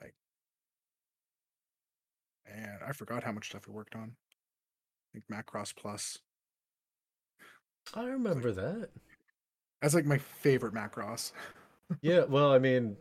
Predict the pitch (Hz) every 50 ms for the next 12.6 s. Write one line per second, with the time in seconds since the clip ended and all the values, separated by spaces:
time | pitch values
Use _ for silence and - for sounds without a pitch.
0 | - _ - 120 - - 127 127 120 117 107 107 95 - - 95 104 117 101 95
1 | 95 110 123 123 120 - _ _ _ _ _ _ _ _ _ _ _ - - -
2 | - 120 113 110 107 110 110 113 110 - - 110 110 110 104 110 101 - 110 104
3 | 92 87 98 101 104 92 104 98 92 90 - 92 92 92 90 90 - - - -
4 | - 110 107 104 - - 98 95 92 90 - 101 98 87 90 - - - _ _
5 | _ _ _ _ _ _ _ _ _ _ _ _ _ _ _ _ - - _ -
6 | 226 196 - - 233 208 - - - 196 - _ _ 214 - - _ - 220 196
7 | - _ _ _ _ _ _ _ - - - - - - - - _ _ _ _
8 | _ _ _ _ _ _ _ _ _ _ _ _ - - _ _ _ _ _ -
9 | 101 101 110 143 156 151 - 120 107 85 92 101 113 107 104 104 101 104 - _
10 | _ _ _ _ _ _ _ _ _ _ _ _ - 143 135 131 127 113 98 127
11 | 143 - _ _ _ _ _ _ _ _ _ _ _ _ _ _ _ _ - 120
12 | 123 123 123 120 120 117 98 98 98 104 110